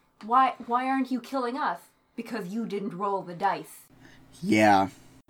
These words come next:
Speaker 2: Yeah, so I, I would say, I would say because he doesn't show his own, um, how would I say it, like,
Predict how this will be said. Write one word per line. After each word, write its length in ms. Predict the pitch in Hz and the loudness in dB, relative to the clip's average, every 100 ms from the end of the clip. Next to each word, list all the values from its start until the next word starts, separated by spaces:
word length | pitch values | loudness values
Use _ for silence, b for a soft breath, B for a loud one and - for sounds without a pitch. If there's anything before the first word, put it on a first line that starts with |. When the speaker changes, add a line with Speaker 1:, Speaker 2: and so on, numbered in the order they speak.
| - | -8
Speaker 2:
Yeah, 280 | 104 101 139 | -2 0 2
so 160 | - | 4
I, 200 | 113 127 - | 6 8 10
I 100 | 139 | 10
would 120 | 131 | 8
say, 180 | - 143 | 6 6
I 140 | 135 | 10
would 120 | 139 135 | 10 8
say 200 | 156 165 | 8 10
because 380 | 180 180 143 | 8 8 6
he 120 | - 131 | 8 6
doesn't 360 | 123 120 135 | 6 6 4
show 1200 | - - - 123 110 110 110 107 107 104 104 101 - b b b b - | 4 0 0 4 4 4 4 4 4 4 4 2 -2 b b b b -10
his 340 | 113 123 107 | -4 0 2
own, 420 | 110 110 107 107 104 | 2 4 4 4 2
um, 540 | 101 98 95 90 90 - - _ - | 2 2 2 0 -2 -6 -20 _ -18
how 140 | - | -6
would 80 | 104 | -4
I 40 | 87 | -4
say 220 | - 90 | -4 -2
it, 120 | 73 | -4
like, 340 | - 95 85 | -4 -4 -4